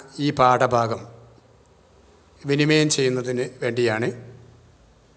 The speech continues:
നമുക്കറിയാം, നമ്മളൊക്കെ പഠിക്കുന്ന കാലത്ത് സ്ഥലങ്ങൾ കണ്ടുപിടിക്കുന്നതിന് വേണ്ടി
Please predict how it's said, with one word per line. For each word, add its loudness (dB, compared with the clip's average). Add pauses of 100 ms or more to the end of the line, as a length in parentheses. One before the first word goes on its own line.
(380)
നമുക്കറിയാം, 4
നമ്മളൊക്കെ 4
പഠിക്കുന്ന 0
കാലത്ത് 0 (2000)
സ്ഥലങ്ങൾ 2 (640)
കണ്ടുപിടിക്കുന്നതിന് 2
വേണ്ടി 2